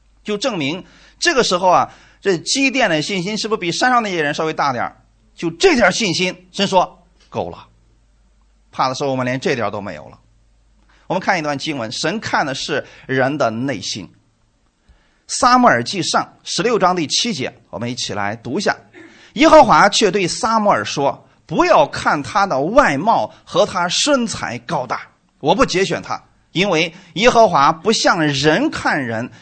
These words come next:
人是看外貌，耶和华是看内心。”阿门。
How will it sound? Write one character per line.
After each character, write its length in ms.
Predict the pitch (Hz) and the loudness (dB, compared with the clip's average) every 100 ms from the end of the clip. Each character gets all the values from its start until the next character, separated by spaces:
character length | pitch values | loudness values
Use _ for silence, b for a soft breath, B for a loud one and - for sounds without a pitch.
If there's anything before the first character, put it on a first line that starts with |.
| B | B
人 420 | 151 151 214 311 | -6 2 2 2
是 300 | 294 - 240 | 0 0 0
看 500 | - - 269 196 165 | 0 -2 2 2 2
外 220 | 247 262 165 | 4 4 2
貌， 360 | 247 208 123 B 175 | 2 2 0 B 0
耶 180 | 240 | 2
和 160 | 202 202 | 6 6
华 280 | 175 135 165 | 6 4 4
是 220 | 165 180 | 0 -4
看 520 | 143 - 185 123 - _ - | -6 -4 -2 -2 -6 _ -10
内 400 | 131 180 214 113 | -4 -2 -2 -4
心。” 420 | - 120 113 - _ _ _ _ _ _ _ _ _ _ | -6 -6 -8 -14 _ _ _ _ _ _ _ _ _ _
阿 100 | 104 | -8
门。 300 | 107 131 | -6 -8